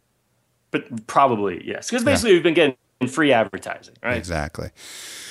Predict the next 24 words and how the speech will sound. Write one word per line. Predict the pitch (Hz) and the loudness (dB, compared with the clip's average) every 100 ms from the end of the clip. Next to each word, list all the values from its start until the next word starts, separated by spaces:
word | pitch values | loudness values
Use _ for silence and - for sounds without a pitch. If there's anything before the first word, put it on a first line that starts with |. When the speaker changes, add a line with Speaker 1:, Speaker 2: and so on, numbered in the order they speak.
| - - | -16 2
Speaker 2:
Well, | 156 156 | 6 8
John | 135 156 151 160 | 8 8 8 8
Speaker 1:
Now, | 170 170 | 6 4
now, | 175 | 4
I, | 165 | 2
I | |
do | 226 233 | 0 -2
think, | 220 196 | 0 2
I, | 190 - _ - | 0 -2 _ -2
and | 170 | 0
I'm | 170 | 2
sorry, | 180 139 120 | 2 0 0
just | 120 135 127 | -4 -6 -6
one | 120 151 | -4 0
last, | 147 139 | 0 2
I, | 135 | 4
Speaker 2:
Yeah. | 139 | 6
Speaker 1:
I | 110 | 4
do | - 202 | 2 0
think | 196 170 - | 2 -2 -2
potentially | 156 - 202 190 165 139 | -6 2 2 2 2 0
this | 135 - | 0 -2
could | 139 | -2
hurt, | 117 127 127 - | 0 0 0 -6